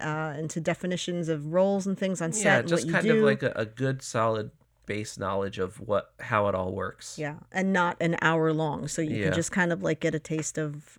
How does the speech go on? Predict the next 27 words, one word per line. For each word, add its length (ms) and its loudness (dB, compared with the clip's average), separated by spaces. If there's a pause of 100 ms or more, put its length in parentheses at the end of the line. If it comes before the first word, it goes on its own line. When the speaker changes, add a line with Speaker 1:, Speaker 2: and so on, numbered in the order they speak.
Speaker 1:
uh, 360 -6 (800)
of 400 -4 (600)
that 240 4
information 640 0
and 200 -2
kind 180 -2
of 160 -4
be 120 0
able 180 -2
to 80 -12
just 240 -8
take 240 -4
that 140 0
in 160 0
at 100 -2
a, 220 -4
at 120 -2
a 60 0
steady 340 0
pace 320 -4
otherwise, 440 -6
'cause 120 -16
that 120 -2
Speaker 2:
Yeah. 60 -2
Speaker 1:
gets 160 -2
overwhelming 680 -4 (340)
Speaker 2:
Yeah. 200 6